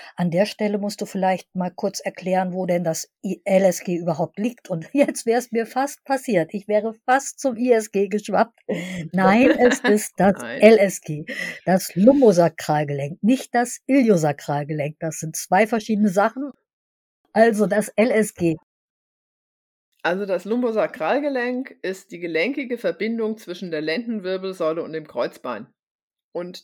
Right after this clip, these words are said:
Speaker 2: da hat das Pferd eben, wie gesagt, im Gegensatz zu uns, wir haben das nicht, deswegen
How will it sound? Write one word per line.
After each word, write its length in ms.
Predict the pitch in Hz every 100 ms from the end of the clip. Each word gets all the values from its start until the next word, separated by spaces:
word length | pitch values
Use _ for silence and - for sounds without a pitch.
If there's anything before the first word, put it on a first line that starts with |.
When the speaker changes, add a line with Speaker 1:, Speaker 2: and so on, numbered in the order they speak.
| -
Speaker 2:
da 500 | 180 160 214 240 -
hat 300 | - 180 190
das 160 | 233 233
Pferd 260 | - 202 170
eben, 260 | 185 196
wie 120 | 175
gesagt, 240 | 202 196 214
im 100 | 190
Gegensatz 560 | 196 202 190 175 -
zu 100 | -
uns, 280 | 147 311 -
wir 100 | 165
haben 200 | 170 214
das 160 | 160 -
nicht, 380 | 165 415 - _
deswegen 640 | 180 180 170 175 190 180